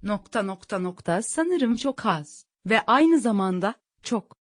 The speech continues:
Aynı zamanda dayanamadı mesafede şakalar konulu bir piyasa. O şaka, şimdi bütün dünyayı uyuyan Almanya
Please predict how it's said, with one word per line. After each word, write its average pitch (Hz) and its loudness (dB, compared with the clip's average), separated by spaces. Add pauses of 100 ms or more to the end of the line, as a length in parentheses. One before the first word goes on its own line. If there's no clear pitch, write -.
(160)
Aynı 359 2
zamanda 190 -2
dayanamadı 202 2
mesafede 214 0
şakalar 190 0
konulu 180 0
bir 185 -2
piyasa. 190 -4 (400)
O 359 2
şaka, 202 -4 (240)
şimdi 202 -6
bütün 339 0
dünyayı 240 4
uyuyan 220 0
Almanya 202 2